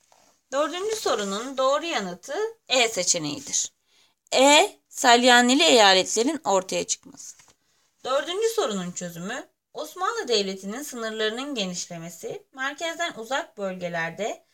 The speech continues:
Salyaneli denilen özel bir yönetim örgütlenmesini zorunlu hale getirmiştir. A, B, C ve D seçeneklerinin sınırların genişlemesiyle bağlantısı yoktur.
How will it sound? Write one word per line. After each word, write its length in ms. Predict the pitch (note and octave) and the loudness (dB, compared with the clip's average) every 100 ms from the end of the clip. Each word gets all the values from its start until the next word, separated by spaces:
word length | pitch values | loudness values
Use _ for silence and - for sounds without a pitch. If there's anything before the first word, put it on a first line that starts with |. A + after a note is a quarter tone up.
| _ _ _ | _ _ _
Salyaneli 960 | - B3 B3 C4 B3+ B3 B3 G4+ A4+ _ - | -2 0 2 2 2 0 -4 -4 -4 _ -12
denilen 460 | G3+ F#3 G3 C#4+ - | -10 -4 -2 -4 -6
özel 420 | A#3 A#3+ D#4 D#4 | -8 -2 -2 -2
bir 100 | C#4+ | -6
yönetim 400 | A#3 A3 A3+ D4+ | -6 -6 -6 -6
örgütlenmesini 880 | A#3+ G3+ G#3 - F#3+ F3+ F#3+ B3+ C#4 | -6 -6 -8 -8 -6 -6 -10 -12 -12
zorunlu 460 | C4+ A#3 A#3 C4+ C4 | -4 -2 -2 -6 -4
hale 260 | G3 A3 | -2 -2
getirmiştir. 880 | A3+ G3 F#3+ F#3 F#3 - - - _ _ _ _ _ _ _ - | -4 -6 -8 -14 -14 -16 -18 -20 _ _ _ _ _ _ _ -4
A, 340 | B3+ C#4 C#4 D#4+ _ - | 2 2 2 -2 _ -4
B, 360 | A3+ A#3 D#4 - _ | 0 0 -2 -12 _
C 360 | A3 B3 C#4 D#4+ | -8 -4 -4 -4
ve 220 | C4 G#3+ | -6 -2
D 180 | A3 D4+ | -2 -2
seçeneklerinin 840 | D4 - G#3+ F#3+ F#3+ F#3 F#3+ C#4 | -6 -8 -6 -8 -8 -8 -8 -10
sınırların 640 | - A#3+ A3 A3 A#3 C#4+ | -12 -12 -8 -6 -6 -6
genişlemesiyle 800 | B3 G#3+ - A3 A#3 C4 A3+ F#3 | -6 -6 -8 -8 -10 -8 -6 -2
bağlantısı 640 | G3 G#3 G3+ G3 - - | 0 0 -2 -6 -10 -10
yoktur. 560 | A3+ D#3 - - - | -8 -8 -10 -18 -20